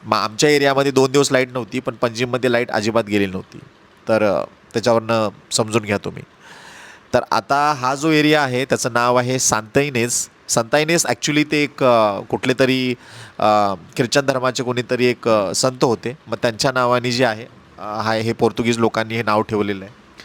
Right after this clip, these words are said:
तर हे जे भगवा जे सगळे पताके वगैरे दिसतायत तुम्हाला, तर इथे, अ, सांतिनेसमध्ये एक, अ, आपटेश्वर नावाचं एक गणपतीचं खूप छोटंसं पण सुंदर असं मंदिर होतं.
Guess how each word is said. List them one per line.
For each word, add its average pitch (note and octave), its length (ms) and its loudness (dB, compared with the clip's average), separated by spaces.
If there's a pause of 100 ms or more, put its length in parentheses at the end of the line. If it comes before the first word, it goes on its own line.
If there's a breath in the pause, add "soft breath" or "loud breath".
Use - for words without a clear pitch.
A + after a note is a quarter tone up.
(500 loud breath)
तर C3 80 -2
हे C#3 140 0
जे D3 80 -2
भगवा C3+ 420 2
जे D3+ 160 -4
सगळे C#3+ 500 -2
पताके B2+ 440 -2
वगैरे C#3+ 220 4
दिसतायत C3 420 2
तुम्हाला, A2+ 360 0
तर C3+ 160 0
इथे, C3 440 4
अ, A2+ 260 4
सांतिनेसमध्ये B2 840 -4 (460 loud breath)
एक, B2 280 2
अ, A#2 200 4 (220)
आपटेश्वर D#3+ 480 2
नावाचं C3+ 380 0
एक C3+ 60 -6
गणपतीचं B2+ 600 0
खूप D3 160 0 (100)
छोटंसं D3+ 480 2
पण D3 160 -4
सुंदर C3+ 400 0
असं D3 180 0
मंदिर C3 320 2
होतं. A#2 300 2